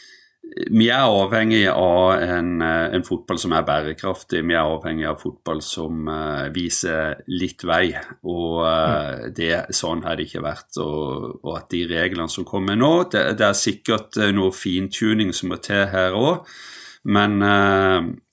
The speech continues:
Speaker 1: sportslig straff, et, eh, mer tilpasset regelverk, det applauderer. Og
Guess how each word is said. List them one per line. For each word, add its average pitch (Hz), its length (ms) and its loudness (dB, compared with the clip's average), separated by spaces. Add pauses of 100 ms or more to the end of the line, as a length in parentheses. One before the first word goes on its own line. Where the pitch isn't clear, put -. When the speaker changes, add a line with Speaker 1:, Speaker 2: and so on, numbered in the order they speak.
(340)
Speaker 1:
sportslig 123 600 2
straff, - 560 -2 (420)
et, 98 360 -4
eh, 98 380 4
mer 101 340 2
tilpasset 98 680 -2
regelverk, 85 720 -2
det 82 340 0
applauderer. 73 800 -4
Og 90 260 -2